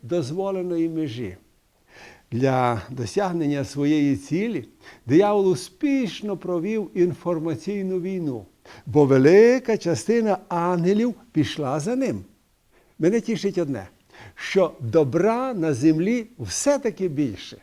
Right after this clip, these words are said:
Тим не менше, варто зауважити, варто пам'ятати біблійний текст.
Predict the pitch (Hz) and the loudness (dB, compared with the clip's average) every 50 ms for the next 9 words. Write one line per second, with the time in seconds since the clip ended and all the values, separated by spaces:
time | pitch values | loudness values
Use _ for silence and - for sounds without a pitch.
0 | _ _ _ _ _ - - _ - - 143 131 143 185 233 254 226 165 156 - | _ _ _ _ _ -20 -20 _ -2 0 2 2 2 2 2 0 0 -2 -4 -6
1 | - - 185 208 202 _ _ - - - - 117 117 120 147 165 165 185 202 185 | -6 -6 -8 -8 -8 _ _ -20 -20 -20 -8 -6 -4 -2 0 0 2 2 0 -2
2 | - - 240 233 - - _ - 147 117 113 139 175 170 165 165 170 165 165 160 | -2 -2 -2 -2 -2 -8 _ -12 -10 -8 -6 -4 -2 -2 -2 -2 -2 -2 -2 -2
3 | 156 170 175 202 226 226 196 202 208 190 - - 107 95 95 _ _ _ _ - | -2 -4 -6 -6 -6 -8 -8 -8 -10 -10 -8 -10 -12 -12 -12 _ _ _ _ -12
4 | 131 131 151 202 208 226 233 226 - - 226 214 - - 185 170 160 147 143 147 | -10 -6 -4 -4 -2 -2 -6 -8 -4 -4 -4 -4 -4 -6 -8 -6 -4 -4 -4 -4
5 | 143 - 220 214 220 214 220 240 240 233 226 185 120 120 165 156 135 160 180 202 | -4 -6 -6 -6 -6 -6 -8 -10 -10 -10 -10 -12 -4 0 0 0 0 0 -4 -4
6 | 202 196 190 190 190 180 - _ _ - 160 110 95 - - | -4 -4 -4 -4 -6 -8 -10 _ _ -8 -8 -8 -8 -10 -20